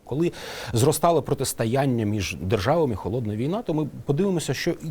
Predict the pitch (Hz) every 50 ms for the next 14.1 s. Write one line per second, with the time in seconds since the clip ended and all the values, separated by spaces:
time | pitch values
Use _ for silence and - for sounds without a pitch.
0 | - - 196 170 - 160 - - - 123 131 127 - - 113 - - 95 - 101
1 | 90 87 92 90 - - - 80 78 71 80 - - 151 190 226 220 - - -
2 | _ _ _ _ _ _ - 113 110 104 107 143 139 - - 110 - - 104 101
3 | 95 - - - - - - _ _ _ _ - - 87 85 92 87 82 - -
4 | 131 120 - 180 196 220 233 196 170 - 220 208 - 196 - - 139 139 151 147
5 | - - 143 - - _ _ - - - - - - - _ _ - 123 123 107
6 | 131 131 104 85 - 82 65 - - - - - - _ _ _ _ _ - 135
7 | 165 214 - - 107 87 80 71 69 - 69 67 - - 65 - - - - -
8 | - - - - - - - 123 - - 170 214 262 233 - 139 160 156 - -
9 | 196 165 - 143 - - 151 151 156 156 147 139 135 123 113 - - 98 - -
10 | _ 110 101 101 95 92 87 - - - - - - - 139 156 214 247 254 -
11 | - _ _ _ _ _ 156 156 156 165 - - - 117 107 - - 95 95 95
12 | 101 120 123 143 151 147 139 - - 80 80 85 90 95 104 - - - 78 73
13 | - - - - _ _ _ _ - - 117 110 104 104 104 151 202 196 - 196
14 | 196